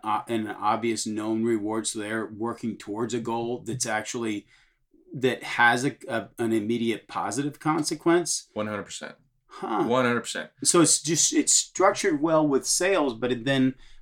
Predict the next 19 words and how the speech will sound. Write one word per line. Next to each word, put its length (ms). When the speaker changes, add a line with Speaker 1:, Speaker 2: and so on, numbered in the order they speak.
Speaker 1:
like, 400
if 220
you're 240
the, 460
you 140
know, 360
of 120
a 60
magazine 520
and 120
you're 140
the 140
editor, 340
then, 420
you 100
know, 360
it's 160
completely 480
different. 380